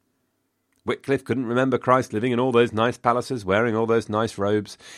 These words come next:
eating quail's legs and heron's tongues and all that stuff. And then finally,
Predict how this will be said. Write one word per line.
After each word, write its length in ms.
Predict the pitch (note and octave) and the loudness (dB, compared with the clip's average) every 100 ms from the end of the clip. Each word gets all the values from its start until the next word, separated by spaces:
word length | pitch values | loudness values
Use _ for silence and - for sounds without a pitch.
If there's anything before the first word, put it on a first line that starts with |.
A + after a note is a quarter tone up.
| - | -8
eating 400 | A#2+ A#2 C#3+ C#3 | -6 0 0 -2
quail's 600 | - - B2 B2+ B2+ A#2 | -4 4 6 6 2 0
legs 300 | A#2 B2+ G2+ | 0 0 -2
and 120 | C#2 | -8
heron's 400 | - A2 G#2 F#2+ | 2 4 4 0
tongues 420 | - F2 F2+ E2+ | -6 -6 -6 -8
and 80 | D#2+ | -10
all 180 | C#2 C#2 | -8 -6
that 240 | D#2+ - | -6 -6
stuff. 380 | - D2 B1 - _ _ _ _ _ _ _ _ _ _ _ _ _ _ _ _ _ _ _ _ _ _ _ _ _ _ _ _ _ _ _ _ - | -12 -16 -16 -20 _ _ _ _ _ _ _ _ _ _ _ _ _ _ _ _ _ _ _ _ _ _ _ _ _ _ _ _ _ _ _ _ 0
And 80 | C#3 | 2
then 120 | C3+ | 2
finally, 600 | - A#3 F#3+ E2+ D2 | 2 2 2 -2 -8